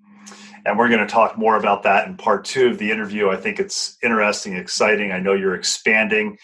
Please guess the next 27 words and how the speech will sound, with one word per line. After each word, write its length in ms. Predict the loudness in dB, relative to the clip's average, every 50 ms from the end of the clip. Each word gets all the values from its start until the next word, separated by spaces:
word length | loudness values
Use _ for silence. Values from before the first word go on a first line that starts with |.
| -20 -20 -20 -10 _ -8
I 40 | -6
believe 400 | -4 -4 -4 -2 -2 -4 -4 -2
you're 120 | -4 -4
Chicago-based, 920 | -4 -4 -8 -6 0 2 2 4 4 4 2 4 4 2 2 2 0 -2 -4
but 100 | -4 -4
right 200 | -2 -2 -2 -2 0
now 140 | 0 0 2
you're 160 | 0 0 -4
talking 380 | -2 -2 -2 -2 -2 -6 -12 -8
to 180 | -4 -2 -2
us 140 | -2 -2 -4
by 180 | -4 -4 -2 0
way 180 | 0 0 0
of 120 | 0 0 -2
Orlando, 520 | -4 -2 0 2 2 2 2 2 2 2
where 140 | 2 0 -2
you're 280 | -2 -2 -2 -4 -4 -6
in 140 | -12 -12 -12
the 80 | -14 -8
process 520 | -2 0 0 0 0 0 -4 -4 -4 -4
or 140 | -6 -4 0
already 280 | 0 0 0 0 -4 -2
have 360 | 0 2 4 4 4 2 0
opened 340 | -4 -4 -4 -6 -6 -8 -6
your 140 | -8 -6
latest 340 | -2 -2 -2 -2 -2 -6 -8
facility. 440 | -10 -8 -2 0 0 0 0 -4 -8